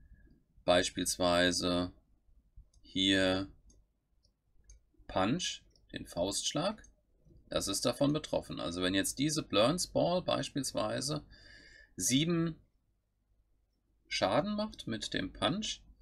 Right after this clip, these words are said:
und also auf eine Karte, die durch den Bodyguard geschützt ist, dann, ähm,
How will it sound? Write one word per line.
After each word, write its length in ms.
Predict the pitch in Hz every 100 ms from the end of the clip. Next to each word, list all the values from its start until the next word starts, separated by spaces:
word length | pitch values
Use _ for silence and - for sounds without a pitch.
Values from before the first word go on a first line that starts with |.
| - - - - _ - - _ - - _ _ - - - _ _ - _ - - -
und 720 | 110 110 113 110 - - -
also 220 | 92 95 95
auf 200 | 113 -
eine 100 | 98
Karte, 500 | 110 110 143 147 147
die 300 | 123 117 117
durch 220 | 110 107
den 240 | 104 101
Bodyguard 640 | 101 101 127 113 104 110 -
geschützt 460 | 98 - - - 147
ist, 300 | 147 - 117
dann, 480 | 107 110 110 107 104
ähm, 640 | 104 104 104 101 101